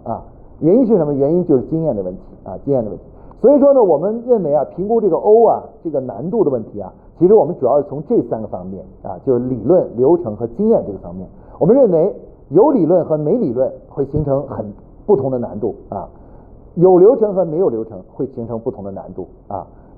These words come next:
这个有经验和没经验会形成不同的难度。然后于是呢，我们就根据这个啊，根据这个原理啊，注意这个原理，就把这个五分呢，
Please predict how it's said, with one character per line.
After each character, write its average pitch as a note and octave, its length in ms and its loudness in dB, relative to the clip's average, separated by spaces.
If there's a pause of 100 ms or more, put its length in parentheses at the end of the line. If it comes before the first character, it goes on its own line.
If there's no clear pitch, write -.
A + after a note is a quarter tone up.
这 F3 140 6
个 C3 400 4
有 D3+ 180 4
经 G#3 220 -6
验 G3+ 120 2
和 D3 140 -2
没 C3 220 -4
经 D#3+ 180 -8
验 C3+ 160 -4 (180)
会 B2 140 -4
形 A2+ 220 -8
成 G#2 120 -8
不 G2+ 140 -4
同 G2+ 140 -14
的 F#2 80 -10
难 E2+ 180 -12
度。 D#2+ 140 -12 (400)
然 E3+ 120 2
后 G#3 160 2
于 F#3+ 100 -2
是 B3+ 180 -2
呢， D#3 260 0
我 A2+ 60 -6
们 A2+ 100 -8
就 C#3 80 -2
根 F3+ 240 -2
据 D#3+ 100 -2
这 D#3+ 160 2
个 F#2+ 160 -6 (220)
啊， G2 180 -12 (240)
根 D3+ 120 2
据 D3 100 2
这 F3+ 160 2
个 B2+ 160 4 (160)
原 C3 260 2
理 C#3 200 -4
啊， F#2+ 160 -10
注 B2+ 120 -4
意 B2 60 2
这 B2+ 160 0
个 A#2+ 80 -2
原 G#2+ 260 0
理， B2 80 -8 (460)
就 C#3 320 4 (760)
把 B2+ 160 0
这 D#3 80 2
个 D#3 80 2
五 G#2 220 -4
分 F3 240 -2
呢， B2+ 160 -4